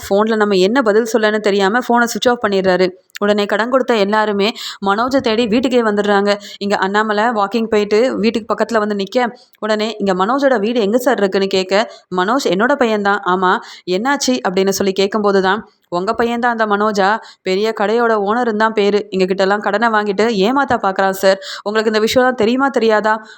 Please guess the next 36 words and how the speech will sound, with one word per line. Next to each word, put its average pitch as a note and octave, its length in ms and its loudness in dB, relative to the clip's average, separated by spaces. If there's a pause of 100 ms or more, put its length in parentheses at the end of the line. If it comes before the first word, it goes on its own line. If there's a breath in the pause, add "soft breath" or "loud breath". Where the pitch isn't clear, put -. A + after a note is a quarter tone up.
அவன் F#3+ 220 -4
வீட்ல C#4+ 280 -2
இருந்தா G#3+ 320 2
முதல்ல G#3+ 360 0
கீழே C#4 240 0
அனுப்புங்க, G3+ 400 0
என்ன A3+ 280 0
ஏதுன்னு G#3+ 360 0
கேட்கணும்" G#3 380 0
அப்படின்னு F3+ 380 0
சொல்ல, G3 140 0 (360 loud breath)
அதுக்கு C#4+ 280 0
உடனே A3+ 300 2 (160)
அண்ணாமலையும், G3+ 540 0 (180 loud breath)
"சார் G#3 360 0
வெளியில A#3 320 2
நின்னு G3+ 260 2
சத்தம் G#3 320 -2
போடாதீங்க, F#3 380 2 (280 loud breath)
அக்கம் A#3+ 280 -2
பக்கத்துல B3 300 0
உள்ளவங்க G#3 320 0 (180)
எங்களை F#3+ 240 0
பத்தி G3 180 0
தப்பா G#3+ 280 0
நினைப்பாங்க, G3 420 -2 (280 loud breath)
நீங்க A3+ 180 -4
கொஞ்சம் A3 220 0
உள்ள C4 140 0
வாங்க A3+ 220 0
சார். F#3+ 240 0 (220)
என் A#3+ 200 0
பையனும் B3+ 480 0
வீட்டுக்குள்ள C#4+ 360 2
தான் B3+ 180 2
இருக்கான், A#3 260 0